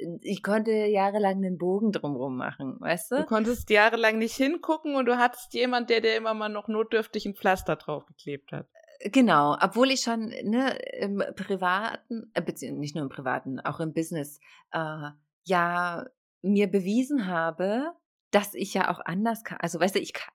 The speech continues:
Speaker 1: ich kann's ja. Also, <laughs> weißt du, es ist ja nicht so, dass das alles irgendwie gar keinen Sinn ergibt und völlig unstrukturiert, aber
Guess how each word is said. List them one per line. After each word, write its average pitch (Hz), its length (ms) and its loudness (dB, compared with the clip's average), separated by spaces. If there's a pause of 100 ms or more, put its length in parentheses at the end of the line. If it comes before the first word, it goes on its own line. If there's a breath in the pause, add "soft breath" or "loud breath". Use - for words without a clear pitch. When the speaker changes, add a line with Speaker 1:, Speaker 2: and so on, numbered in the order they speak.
(100)
Speaker 1:
ich - 160 -4
kann's - 380 2
ja. 147 260 0
Also, 170 180 4
<laughs> 196 220 2
weißt - 60 -20
du, 196 60 -6
es - 120 -14
ist - 100 -10
ja 170 120 0
nicht 170 180 -10
so, 165 160 0 (380 loud breath)
dass 170 160 0
das 175 180 -4
alles 175 380 -2
irgendwie 160 680 -6 (640 soft breath)
gar 170 120 2
keinen 170 200 -2
Sinn 175 200 0
ergibt 220 280 2
und 180 120 -2
völlig 180 220 0
unstrukturiert, 190 760 -4 (360)
aber 180 360 0